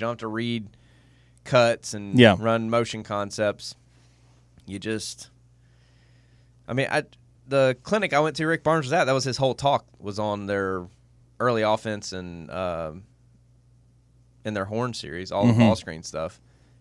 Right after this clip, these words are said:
Speaker 1: But it's not what Tennessee runs as their primary set.
Speaker 2: Right.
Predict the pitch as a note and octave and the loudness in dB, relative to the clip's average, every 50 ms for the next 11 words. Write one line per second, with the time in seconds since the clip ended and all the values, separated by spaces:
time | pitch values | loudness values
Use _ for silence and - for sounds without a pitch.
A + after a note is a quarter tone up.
0 | _ _ - A2 A#2 A2+ - - A#2 A#2+ A#2+ A#2 A2+ - - G#2 G#2+ G#2+ G#2 F2 | _ _ -2 -2 -2 -2 -4 -4 0 0 2 2 0 -2 -4 -2 0 0 0 0
1 | - _ _ _ - B2+ A2+ G#2+ G2 - G#2 F#2 E2+ F2+ G2 G2+ G2+ G2 F#2+ F#2 | -4 _ _ _ -10 -8 -6 -6 -6 -8 -8 -8 -6 -4 -4 -2 -2 -2 -2 -4
2 | F2+ E2 F2+ F#2 F#2 F2+ F2+ G#2 G2 F#2 F2+ F2+ - - - G2+ F#2 F#2 F#2 F2+ | -8 -10 -10 -10 -10 -8 -6 -4 -2 -2 -4 -4 -6 -8 -6 -6 -6 -4 -4 -6
3 | F#2 F2 E2 E2+ - - - D2+ - - _ _ _ _ _ _ _ _ _ _ | -6 -6 -8 -8 -8 -8 -6 -6 -8 -8 _ _ _ _ _ _ _ _ _ _
4 | _ _ _ _ - - _ - G#2+ G#2+ F2+ - | _ _ _ _ -20 -8 _ 2 4 4 4 2